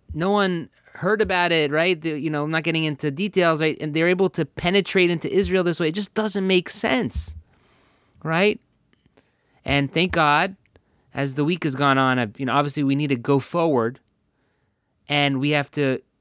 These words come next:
keep holding our head high as Jews, to be proud we're Jews.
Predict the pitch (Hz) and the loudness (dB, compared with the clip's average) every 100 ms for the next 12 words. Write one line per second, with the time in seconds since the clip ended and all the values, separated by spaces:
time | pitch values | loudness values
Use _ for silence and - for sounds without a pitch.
0 | _ _ - - 214 196 - - _ - | _ _ -14 -4 -4 -4 -10 -20 _ -20
1 | - 180 175 165 160 143 135 127 151 139 | -10 -2 0 0 0 0 0 0 0 0
2 | 127 143 139 139 131 113 107 - 185 147 | -2 0 0 0 -2 -4 -8 -8 0 0
3 | 120 - 131 123 - 180 208 190 131 107 | 0 -2 -4 -4 -4 0 0 2 -2 -2
4 | 95 90 110 | -4 -6 -12